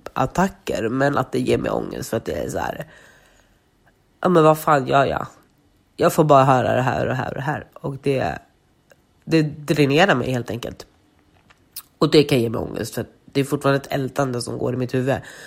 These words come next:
För att även om jag släpper det så blir jag påmind om det runt omkring mig. Så att ja, jag tycker att ni ska ta den här dagen och bara, för det första, njuta av vädret om ni har solsken som vi, vi i Stockholm har.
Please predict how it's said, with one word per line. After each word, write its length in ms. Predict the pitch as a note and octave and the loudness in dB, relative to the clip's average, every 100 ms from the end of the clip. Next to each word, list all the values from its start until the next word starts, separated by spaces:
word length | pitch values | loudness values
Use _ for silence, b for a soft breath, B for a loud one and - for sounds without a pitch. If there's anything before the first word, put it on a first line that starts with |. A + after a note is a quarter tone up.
| B | B
För 120 | - | -6
att 80 | C#3+ | 0
även 260 | C3 C3+ D3+ | 2 2 2
om 100 | D3 | 6
jag 220 | C3+ B2+ | 6 4
släpper 340 | - A2 - | 0 -4 -6
det 120 | - | -6
så 120 | - B2 | -4 -2
blir 140 | A#2+ | -2
jag 100 | A#2+ | 0
påmind 400 | C3+ B2 C3 B2 | 0 0 0 -2
om 120 | A2+ | -2
det 160 | A2+ F#2 | -4 -2
runt 240 | B2+ A2+ | -2 -2
omkring 320 | A#2+ C3 C3+ | 0 2 0
mig. 220 | B2 - - B B B B B B B _ _ _ | -2 -8 -12 B B B B B B B _ _ _
Så 180 | - - | -6 -2
att 100 | B2+ | 0
ja, 340 | - D3 E3 G#3+ - _ _ _ _ _ _ _ | 6 8 8 6 2 _ _ _ _ _ _ _
jag 180 | F3 F3 | 2 2
tycker 240 | - F#3+ E3+ | 2 4 4
att 60 | |
ni 120 | F3+ | 4
ska 180 | E3+ F3 | 2 -2
ta 240 | E3 E3 D#3 | 2 6 6
den 140 | D3+ | 4
här 120 | C#3+ | 2
dagen 300 | C#3 C3 B2+ | 2 0 0
och 80 | C3 | -2
bara, 460 | C3 B2+ A#2 A2+ A#2 b b b b b b | 0 0 2 0 -2 b b b b b b
för 120 | - A3 | 0 6
det 60 | |
första, 200 | G#3+ G#3 | 8 8
njuta 380 | G#3 G#3 D#3+ F3+ | 8 8 8 8
av 80 | D#3+ | 8
vädret 400 | D3 C#3+ D3+ D3 | 8 8 6 4
om 120 | C#3+ | 2
ni 60 | C#3+ | 2
har 80 | |
solsken 520 | C3+ E3+ D3+ C3 C3+ C3+ | 2 0 0 2 0 2
som 200 | C3+ C#3 | 2 2
vi, 140 | C3+ | 2
vi 160 | D3 C#3 | 2 0
i 60 | |
Stockholm 400 | C3 C#3+ - D3 | 0 0 4 4
har. 300 | D3 D#3 E3+ | 4 4 2